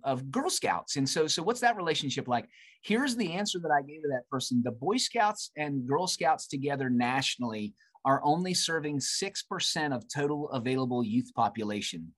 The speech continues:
Both of us need to get over ourselves and worry about the ninety percent of, ninety-four percent of customers we're not reaching. So just let that be sort of our calling card, that regardless of what we may think about competition, collaboration truly is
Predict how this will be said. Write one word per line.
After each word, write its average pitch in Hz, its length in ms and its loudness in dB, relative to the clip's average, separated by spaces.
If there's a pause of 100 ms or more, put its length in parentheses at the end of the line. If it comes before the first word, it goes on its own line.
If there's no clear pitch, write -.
(320)
Both 151 360 4
of 202 100 6
us 175 160 4
need 165 140 -2
to 135 80 0
get 123 180 4
over 139 320 6
ourselves 120 560 2
and 113 100 -4
worry 139 220 0
about 127 240 0
the 120 60 -6
ninety 131 360 0
percent 127 360 -2
of, 120 120 -6 (220)
ninety-four 160 480 4
percent 139 260 0
of 127 80 -2
customers 135 400 2
we're 127 140 0
not 120 340 4
reaching. 110 520 -4 (320)
So 190 200 2
just 254 360 0
let 269 180 6
that 214 220 6
be 196 100 0
sort 180 220 2
of 147 60 0
our 135 120 4
calling 131 400 2
card, 110 380 -4
that 113 160 0 (240)
regardless 165 680 4
of 208 120 2
what 190 180 0
we 165 100 -2
may 156 160 -2
think 156 240 -6
about 123 240 4
competition, 123 640 -2
collaboration 175 760 2
truly 165 600 2
is 131 640 2